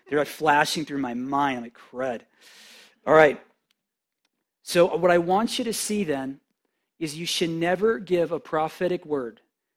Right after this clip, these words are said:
that you wouldn't want for yourself. A lot of people have done a lot of damage to the prophetic community by saying things that they thought were God,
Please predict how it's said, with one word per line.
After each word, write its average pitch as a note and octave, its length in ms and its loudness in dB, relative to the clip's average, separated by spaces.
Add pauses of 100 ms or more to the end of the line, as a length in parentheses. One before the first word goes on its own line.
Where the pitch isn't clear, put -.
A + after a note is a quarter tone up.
(140)
that D3+ 180 -4
you D3+ 220 -8
wouldn't D3+ 260 0
want C3+ 260 -6
for - 120 -14
yourself. A#2+ 460 -16 (2250)
A D#3 60 -4
lot D#3 280 6
of A#3 100 2
people D3 560 -4
have B2+ 120 -14
done C3+ 180 -8
a C#3 80 -10
lot C3+ 380 0
of F3 80 -2
damage D3+ 680 -6 (360)
to C#3 100 -16
the C3+ 80 -8
prophetic D3+ 760 -6 (260)
community C3+ 560 -10 (760)
by D3 440 0 (320)
saying F#3 520 -4
things C#3 680 -8 (400)
that C3+ 200 -10 (200)
they E3 420 -2 (280)
thought D3 220 0
were F3 140 -6
God, C3 440 -4